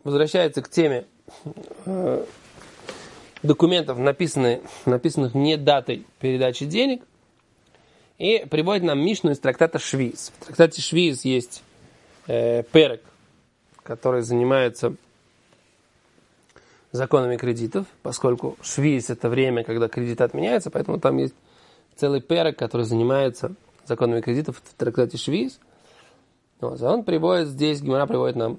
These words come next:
Мишну оттуда и начнет ее анализировать. Она как раз будет заниматься этой темой,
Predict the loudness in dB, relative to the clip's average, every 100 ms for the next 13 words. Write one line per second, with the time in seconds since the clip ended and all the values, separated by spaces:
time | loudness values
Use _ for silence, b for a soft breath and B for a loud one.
0 | -4 -4 0 -2 -2 0 0 0 -2 -2
1 | 0 0 0 0 -2 -2 0 0 2 0
2 | 2 -2 0 2 2 0 -2 -4 0 2
3 | 2 -2